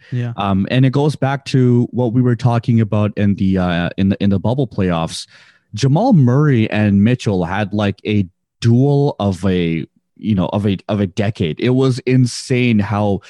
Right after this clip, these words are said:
Speaker 2: back and forth they were going. Those were very exciting games to watch.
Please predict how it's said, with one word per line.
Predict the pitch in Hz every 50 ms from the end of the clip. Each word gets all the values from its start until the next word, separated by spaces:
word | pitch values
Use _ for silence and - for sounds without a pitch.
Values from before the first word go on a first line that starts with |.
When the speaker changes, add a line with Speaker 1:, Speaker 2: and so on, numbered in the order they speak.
| - - - -
Speaker 2:
back | 107 104 107 -
and | 127 110
forth | - - 113 107 110 110
they | - 110
were | 101 98 95
going. | 92 - 92 95 92
Those | - 117 135 -
were | 233 214
very | 143 - 117 117 127 131 135 -
exciting | - 110 - - - - 110 110 117 113 104
games | 107 107 110 107 -
to | - 104
watch. | 87 98 117 123 87 90 - - -